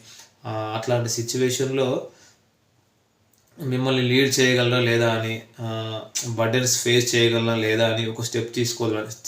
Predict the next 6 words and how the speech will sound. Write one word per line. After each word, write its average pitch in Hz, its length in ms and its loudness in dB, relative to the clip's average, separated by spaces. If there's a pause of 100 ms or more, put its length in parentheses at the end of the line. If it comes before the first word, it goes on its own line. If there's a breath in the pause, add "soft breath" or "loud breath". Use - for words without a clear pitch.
(160)
ఒక 120 120 -6
స్టెప్ 117 320 -4
తీసుకోలేదన్నమాట. 117 760 0 (380 loud breath)
So, 131 160 -2
దీనివల్ల 131 420 0
తను, 127 260 -4